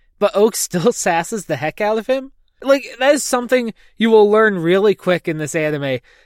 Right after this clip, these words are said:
They love sassing Ash so hard. Like,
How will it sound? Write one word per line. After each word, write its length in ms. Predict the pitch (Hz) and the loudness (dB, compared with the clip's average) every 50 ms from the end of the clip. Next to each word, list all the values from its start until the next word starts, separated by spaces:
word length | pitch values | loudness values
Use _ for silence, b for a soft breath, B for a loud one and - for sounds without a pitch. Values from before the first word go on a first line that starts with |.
| b - | b -2
They 220 | 151 202 208 190 | 4 6 6 6
love 460 | 160 156 160 185 202 202 185 160 131 - - _ _ | 6 4 2 2 4 4 2 2 0 -6 -14 _ _
sassing 680 | - - - - 220 190 190 185 165 - 180 151 135 - - | -14 -8 -4 -2 0 0 0 -2 -2 -4 -8 -8 -8 -10 -8
Ash 460 | 165 185 180 170 143 123 - - - _ | -4 -2 -2 -2 -4 -6 -8 -14 -18 _
so 540 | - - - - - 226 233 196 185 175 | -16 -14 -12 -6 0 2 4 4 4 4
hard. 400 | 160 160 170 160 160 143 123 123 | 2 2 2 0 0 0 -2 -6
Like, 240 | 139 151 143 b b | -8 -8 -8 b b